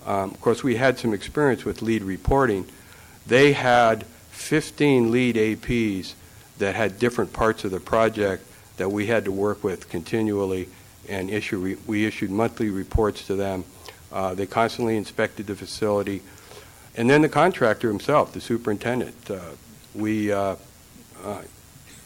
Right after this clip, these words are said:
we gave numbers, certain, uh, drivers had laptops,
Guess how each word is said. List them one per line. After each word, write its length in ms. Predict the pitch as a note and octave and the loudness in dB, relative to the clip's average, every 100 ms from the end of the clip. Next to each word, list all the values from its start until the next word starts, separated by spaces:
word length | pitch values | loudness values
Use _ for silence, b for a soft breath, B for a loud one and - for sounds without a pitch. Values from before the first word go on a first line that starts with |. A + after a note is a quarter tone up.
| B - - | B -20 -8
we 120 | A2+ | -6
gave 400 | A2+ A#2 A2 - | 0 0 -2 -4
numbers, 500 | G#2+ A#2 A#2+ A#2+ A2 | 0 2 4 2 0
certain, 440 | - C3 A#2+ G#2+ F2 - | -2 -2 -2 -6 -10 -12
uh, 160 | G2+ - | -8 -8
drivers 560 | A#2 A#2 B2 A#2+ A#2+ - - - - - - - - - - | 0 2 4 2 -2 -6 -20 -20 -20 -20 -20 -20 -20 -20 -6
had 220 | C3 B2 | 0 2
laptops, 720 | G#2+ A#2+ - C#3+ C#3+ - - | 6 4 4 2 2 2 -10